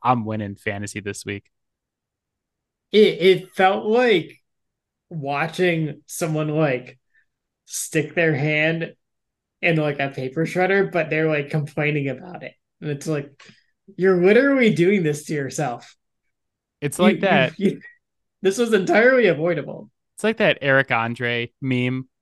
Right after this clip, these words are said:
Speaker 1: where he shoots Hannibal Buress. <laughs> It's like
Speaker 2: Yes.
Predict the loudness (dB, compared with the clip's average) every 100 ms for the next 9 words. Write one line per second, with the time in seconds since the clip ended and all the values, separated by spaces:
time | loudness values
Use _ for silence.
0 | -4 -4 -2 -2 -2 -4 -2 -2 -2 -4
1 | -2 0 0 -2 -6 -14 _ _ _ _
2 | -14 -14 -12 -10 -6 -6 0 4 4 2
3 | -2 -10